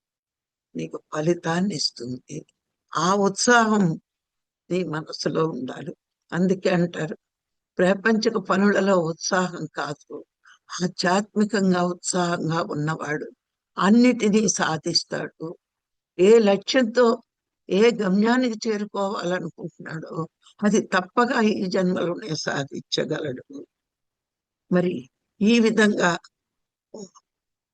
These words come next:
బద్ధకస్తులు, సోమరులు, ఉత్సాహం లేని వాళ్ళు,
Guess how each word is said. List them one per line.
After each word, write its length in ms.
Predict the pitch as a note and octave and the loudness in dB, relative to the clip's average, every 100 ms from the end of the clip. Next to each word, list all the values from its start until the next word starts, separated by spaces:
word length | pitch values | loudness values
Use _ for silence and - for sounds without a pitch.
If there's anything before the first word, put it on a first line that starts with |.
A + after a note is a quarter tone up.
| _ _ _ | _ _ _
బద్ధకస్తులు, 920 | D#3+ F3+ F3+ F#3 F#3 - - D#3+ D#3+ E3 | -4 -4 0 -2 0 -2 -2 -2 0 -2
సోమరులు, 920 | - F3 F3+ G3+ E3+ E3+ - D#3 D#3 _ _ _ _ | 0 2 2 2 0 -2 -4 -8 -10 _ _ _ _
ఉత్సాహం 680 | F#3 - G#3 F#3 F3+ E3+ E3 | -6 -2 2 2 2 0 -2
లేని 260 | F3 F3 F#3 | 0 0 0
వాళ్ళు, 500 | F3 E3 D#3+ D3+ | 0 -2 -4 -8